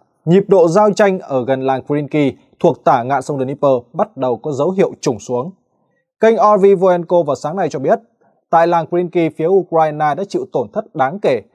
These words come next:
do hỏa lực pháo binh và các cuộc không kích liên tiếp của Nga. Các đợt tiếp viện bằng thuyền qua sông đã bị Nga phá hủy hàng ngày, mặc dù Ukraine đã tích cực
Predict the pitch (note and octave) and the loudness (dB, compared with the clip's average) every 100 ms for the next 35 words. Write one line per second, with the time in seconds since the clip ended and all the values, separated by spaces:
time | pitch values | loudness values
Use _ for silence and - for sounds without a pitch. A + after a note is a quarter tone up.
0 | _ E3 A3 G3 D3+ A#2+ A#2+ - E3 F#3 | _ -2 0 2 0 -2 -6 -6 -2 -2
1 | D#3+ A#2+ A2+ F#3+ G3+ D3+ B2 - D3+ A#2 | -4 -8 -12 -10 -6 -6 -4 -4 -4 -6
2 | G#3+ C#3 C3 F3 F#3+ A2 A2 A2 - _ | -6 -4 -4 -6 -8 -8 -10 -10 -12 _
3 | _ _ _ _ C4+ B3 F3+ C4+ B3+ G#3 | _ _ _ _ 2 2 2 0 2 2
4 | F3+ D3+ E3 D#3 E3+ E3 D#3+ F3+ F3+ F3+ | 0 0 -4 -2 -2 0 0 -2 0 -2
5 | F3 G3 F#3+ D3 D#3+ D#3+ D#3 D3 G3 D#3+ | -2 -4 -6 -6 -2 -2 -2 -4 -4 -6
6 | G#2+ B2 A#2+ B2 B2 - _ _ _ E3+ | -6 -10 -8 -6 -6 -8 _ _ _ -2
7 | G3 G3+ G3 A3+ A3+ A3 G#3 G3+ G3+ F#3+ | 0 2 4 2 2 2 2 2 2 0
8 | D#3+ _ _ G#3 A#3+ C#4+ C4+ F#3 - | -2 _ _ -6 -4 -6 -2 -4 -4